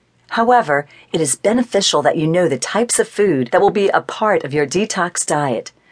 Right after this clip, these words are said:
so that you can make adjustments to suit your personal needs. This is primarily because there are certain foods that should be included in every detox weight loss plan, and some that should not be.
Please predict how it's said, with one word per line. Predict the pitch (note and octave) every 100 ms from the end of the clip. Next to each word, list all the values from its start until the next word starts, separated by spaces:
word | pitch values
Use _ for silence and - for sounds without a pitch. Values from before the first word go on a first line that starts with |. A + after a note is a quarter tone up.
| _
so | - -
that | E3 E3+
you | G#3
can | C#4 F#3+
make | D3+ C#3+ C#3+
adjustments | C3 D#3+ F#3+ - C3 -
to | - C#3+
suit | - A#3 G3
your | E3
personal | - F#3 G3 G#3 F#3+
needs. | F#3 D#3 B2+ A#2 - - _ _ _
This | A#3+ A#3
is | F#3
primarily | - E3 C#3 C#3+ E3+ G3+ B3
because | B3+ - E3+ C#3+ D3 -
there | D#3+ C3+
are |
certain | - - G3 B3
foods | A#3 - F3 D#3 -
that | -
should | - D#3
be | F#3+
included | G#3 G3+ - F#3 F3 C#3 -
in | - D3 -
every | G3 G3+ E3 C#3+
detox | C3 D3+ - D3+ D3+ -
weight | E3+ F#3
loss | D#3 B2+ C3+
plan, | - E3 C3 A#2 A#2+ - _ _ _ -
and | G3
some | F#3+ - - - D#3
that | C#3+ -
should | E3+
not | C3+ D3 F3 -
be. | C3+ A#2 A#2